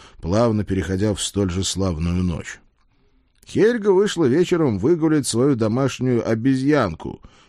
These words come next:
белого цверга по кличке Десигуаль, и столкнулся у подъезда с чернокожим валахским вурдалаком.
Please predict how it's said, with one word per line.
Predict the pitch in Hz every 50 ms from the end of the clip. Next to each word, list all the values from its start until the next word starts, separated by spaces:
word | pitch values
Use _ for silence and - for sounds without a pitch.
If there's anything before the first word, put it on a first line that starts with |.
| _ -
белого | - 87 107 117 117 113 110 101
цверга | - - - 87 110 127 131 120 101 95 95
по | - 92 92
кличке | - 98 107 110 98 - - 101 92 87 - - - - - _ -
Десигуаль, | 71 82 107 110 - - 104 110 98 85 107 123 127 120 107 82 65 - - _ _ _ - _ _ _ _ _ _ _ - -
и | -
столкнулся | 147 - - - 196 147 143 185 220 233 214 175 196 190
у |
подъезда | - - 135 113 104 131 170 185 165 151 170 165
с | 143
чернокожим | - - 135 127 117 120 110 98 - 107 127 151 156 156 175 170 151
валахским | 131 139 143 123 101 101 110 107 - - - - 113 123 113 87
вурдалаком. | 90 107 110 110 82 98 110 117 104 82 69 67 64 - - - - 65 65 62 -